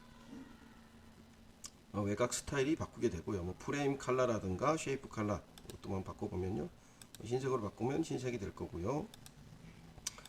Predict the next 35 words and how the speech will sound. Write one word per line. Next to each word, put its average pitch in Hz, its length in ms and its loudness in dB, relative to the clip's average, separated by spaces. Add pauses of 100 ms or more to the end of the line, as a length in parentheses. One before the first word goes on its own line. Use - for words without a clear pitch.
(160)
그대로 98 220 0
검정색으로 107 540 6
놓으면 117 420 8
검정색이 87 520 2
됩니다. 67 480 -2 (640)
자, 98 140 2
그다음에 143 340 8
스케일 165 380 10
포인트는요. 165 680 10
지금 127 300 6 (160)
여기에 123 380 8
보면 123 300 8
점 185 200 8
찍는 202 300 6
거죠. 123 240 6
몇 - 180 2
개가 78 260 6
되느냐 107 320 4
지금. 87 220 -2 (400)
세 151 160 4
개로 165 180 10
찍혔는데 143 500 4
네 107 100 6
개, 127 200 6
다섯 101 400 -2
개, 117 140 2
여섯 - 160 -2
개 113 80 -4
찍을 - 200 0
수 - 100 -4
있습니다. - 220 -6
지금 - 200 -2
점 - 180 2
여기 - 140 2
생겼습니다. - 560 0